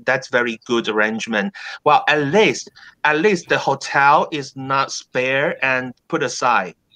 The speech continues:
There, they have the facilities, they have the room. I think that's very smart to make a use of it and provide for the people in need, no matter it's for the quarantine services. I think we are also doing the same thing now in Taiwan, since we are having,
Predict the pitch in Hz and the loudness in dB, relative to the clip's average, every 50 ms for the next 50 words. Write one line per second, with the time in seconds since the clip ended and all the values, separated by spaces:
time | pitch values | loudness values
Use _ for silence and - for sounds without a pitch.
0 | _ - - - - - - - - 139 143 156 170 180 190 - 147 147 165 175 | _ -20 -20 -20 -20 -20 -20 -4 0 2 2 4 4 2 0 -2 -2 -2 0 0
1 | 170 185 185 185 - 180 160 - - - - 127 123 - - 147 165 180 175 - | 2 0 0 0 0 -2 -4 -6 -6 -4 -4 -4 -4 -4 -6 -6 -8 -8 -8 -8
2 | - 190 175 170 170 175 170 156 147 147 143 - - 151 135 - - _ 139 120 | -8 -6 -6 -4 -4 -6 -6 -4 -4 -6 -6 -4 -2 -2 -2 -2 -4 _ -10 -8
3 | 113 113 120 127 131 131 135 135 139 - 127 120 - 135 131 127 120 127 120 117 | -8 -6 -6 -6 -4 -6 -8 -10 -6 -4 -4 -4 -4 -8 -10 -6 -4 -2 -2 -2
4 | - - - 127 123 131 135 131 - - 120 117 117 113 113 - - 117 113 113 | -4 -6 -4 -2 -2 0 -2 -4 -6 -6 -4 -2 -2 -2 -2 -4 -8 -8 -6 -4
5 | 113 117 131 127 - 123 117 110 110 117 127 127 120 120 113 - 117 110 104 113 | -2 -2 -2 -2 -4 -8 -10 -10 -10 -6 -4 -4 -4 -4 -4 -4 -4 -4 -2 -2
6 | 104 95 - - _ - - - - _ _ _ - - - - 131 131 131 143 | -4 -4 -4 -8 _ -12 -14 -14 -14 _ _ _ -18 -14 -4 -2 -2 -2 0 0
7 | 135 120 143 135 135 139 - - 127 120 - - 120 107 - - 143 147 143 - | 0 2 2 2 2 0 0 0 -2 -2 0 -2 -4 -4 -2 -6 -8 -8 -2 0
8 | 135 127 127 - 123 117 110 107 113 120 123 117 113 117 117 - - - _ _ | 0 2 2 0 -4 -6 -6 -4 -4 -4 -2 -2 -2 -4 -4 -6 -10 -18 _ _
9 | - - - _ - 123 123 127 127 131 131 135 - 139 123 - - - 131 123 | -20 -20 -20 _ -4 -2 0 0 2 2 2 0 0 -2 -6 -8 -4 0 2 2
10 | 120 117 - 120 117 113 110 113 110 - - - 135 131 127 123 117 - 123 104 | 2 2 2 2 2 4 2 2 0 -2 -2 0 0 0 0 -2 -4 -6 -4 -4
11 | - - 120 113 107 120 110 - - 110 98 95 - - - - - - - 165 | -2 -2 -2 -2 -2 -2 -6 -4 -4 -4 -4 -6 -8 -12 -14 -14 -8 -4 -2 -2
12 | 165 233 240 226 220 202 196 - 170 175 170 - 175 160 143 - 156 160 160 156 | 0 0 2 2 4 4 4 4 2 2 2 2 0 0 0 -2 -2 -2 0 0
13 | 143 135 - - 135 131 131 135 135 - 139 131 123 117 113 117 113 113 113 - | -2 -2 0 0 0 0 0 -4 -6 -6 -6 -6 -4 -4 -2 0 0 0 0 -2
14 | 123 117 107 - - 113 110 107 107 113 117 113 110 107 107 104 - - - 127 | -4 -8 -10 -6 -4 -2 -2 -2 -2 -2 0 0 0 0 -2 -6 -10 -8 -8 -6
15 | 127 117 - 123 120 113 110 113 113 113 - 120 113 113 117 117 113 113 110 110 | -8 -8 -8 -4 0 2 4 4 2 2 0 -2 -2 0 -2 -2 -2 -2 -4 -4